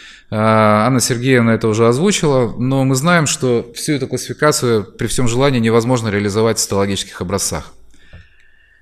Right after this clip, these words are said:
Э, есть классификация для биопсий и цитологических образцов, она как бы объединена, но опять же в цитологических препаратах это будет еще более усеченный вариант, поскольку типы роста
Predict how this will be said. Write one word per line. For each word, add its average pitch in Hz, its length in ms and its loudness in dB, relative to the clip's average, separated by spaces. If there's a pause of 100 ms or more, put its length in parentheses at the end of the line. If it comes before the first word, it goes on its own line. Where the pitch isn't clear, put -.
(360)
Э, 104 320 2
есть 170 220 0
классификация 156 720 -2
для 139 180 0
биопсий 143 520 0
и 117 380 0
цитологических 120 760 0
образцов, 135 460 2
она 131 160 2
как 120 260 0
бы 113 120 4
объединена, 139 720 0 (320)
но 127 160 4
опять 170 320 4
же 143 280 2
в - 60 -8
цитологических 127 600 -2
препаратах 123 560 2
это 110 160 -2
будет 120 200 -2
еще 120 240 -2
более 110 260 4
усеченный 101 480 0
вариант, 131 420 0 (460)
поскольку 117 760 0
типы 117 320 -2
роста 156 480 2